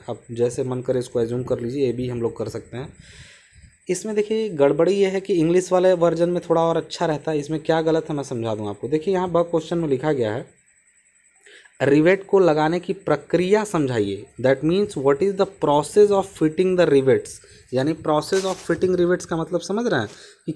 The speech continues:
क्या प्रोसेस से आप किसी रिवेट को लगाएंगे। ये क्वेश्चन ही एक तरीके से, अच्छा, अच्छा पहले देख लीजिए फिर इनका आंसर देख लीजिए जो इन्होंने लिखा है। आगे बोला है रिवेट जोड़ हेतु विशिष्टियाँ क्या है लिखिए,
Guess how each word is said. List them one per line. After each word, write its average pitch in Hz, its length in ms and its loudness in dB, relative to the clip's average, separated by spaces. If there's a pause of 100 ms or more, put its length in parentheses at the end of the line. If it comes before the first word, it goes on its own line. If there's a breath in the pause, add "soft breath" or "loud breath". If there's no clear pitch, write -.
(100)
क्या 185 220 4
प्रोसेस 185 520 2
से 190 60 0
आप 180 160 -2
किसी 180 260 0
रिवेट 156 360 2
को - 160 0
लगाएंगे। 127 720 2 (480 loud breath)
ये 165 140 0
क्वेश्चन 180 480 0
ही 190 80 -2
एक 180 160 -10
तरीके 170 300 0
से, 180 200 0
अच्छा, 156 280 -4
अच्छा 151 280 -6
पहले 156 200 0 (320)
देख 170 220 2
लीजिए 180 220 0
फिर 185 160 -2
इनका 151 220 -2
आंसर 135 300 -2
देख 123 180 -2
लीजिए 117 140 0
जो 117 80 2
इन्होंने 110 260 -6
लिखा 95 240 -10
है। 95 100 -14 (400 loud breath)
आगे 165 260 2
बोला 202 200 4
है 202 160 2
रिवेट 180 340 2
जोड़ 170 240 2
हेतु 170 360 0
विशिष्टियाँ 143 720 -2
क्या 165 180 -2
है 151 100 0
लिखिए, 131 420 -8